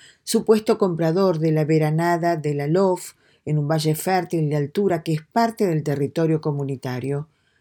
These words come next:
Allí llevan a los animales a pastar durante el verano. El lonco señaló que desde el dos mil veinte vienen presentando denuncias,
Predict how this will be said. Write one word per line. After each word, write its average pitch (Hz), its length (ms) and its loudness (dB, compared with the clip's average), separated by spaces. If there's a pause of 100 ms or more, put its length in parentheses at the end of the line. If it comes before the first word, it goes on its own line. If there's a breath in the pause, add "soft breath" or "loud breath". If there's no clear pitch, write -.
(180)
Allí 165 260 2
llevan 175 380 4
a 165 60 0
los 151 200 0
animales 180 640 2
a 151 160 -4
pastar 196 640 -2 (220)
durante 151 440 0
el 139 60 -2
verano. 131 600 0
El 151 140 4
lonco 202 380 6
señaló 170 720 0
que 156 160 0
desde 143 280 -2
el 135 140 -2
dos 147 160 2
mil 180 200 4
veinte 214 300 4
vienen 190 280 2
presentando 180 680 0
denuncias, 170 800 2